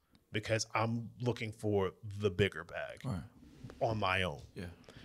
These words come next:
Speaker 1: And that takes a strong person to do
Speaker 2: For
Speaker 1: with a
Speaker 2: sure.
Speaker 1: strong vision.
Speaker 2: For sure.
Speaker 1: With a really, really good vision.
Speaker 2: For sure.
Speaker 1: And even if you have something that's really, really rocking and really, really going on, we talked about it earlier.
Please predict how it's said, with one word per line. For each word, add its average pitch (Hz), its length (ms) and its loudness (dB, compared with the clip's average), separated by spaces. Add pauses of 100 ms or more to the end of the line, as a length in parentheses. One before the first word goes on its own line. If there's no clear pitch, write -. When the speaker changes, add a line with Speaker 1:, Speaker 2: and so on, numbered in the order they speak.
(380)
Speaker 1:
And 107 520 6 (720)
that 165 160 10
takes 214 200 6
a 208 80 0
strong 160 420 4
person 156 420 4
to 151 120 0
do 123 320 4
Speaker 2:
For 127 100 0
Speaker 1:
with 131 100 10
a 127 40 8
Speaker 2:
sure. 165 80 8
Speaker 1:
strong 139 480 6
vision. 117 380 0 (280)
Speaker 2:
For 113 100 8
sure. 110 240 12
Speaker 1:
With 127 180 10
a 120 80 10
really, 135 380 4
really 131 260 2
good 120 220 2
vision. 90 440 -4
Speaker 2:
For 104 120 2
sure. 104 240 6
Speaker 1:
And 127 120 6
even 160 260 6
if 160 100 2
you 131 80 6
have 131 200 6
something 127 240 2
that's 107 160 -2
really, 131 460 4
really 123 300 2
rocking 113 340 2
and 107 120 -2
really, 113 200 0
really 117 220 0
going 113 280 0
on, 127 220 -2 (300)
we 113 100 0
talked 110 300 4
about 107 240 4
it 101 60 -2
earlier. 95 440 -2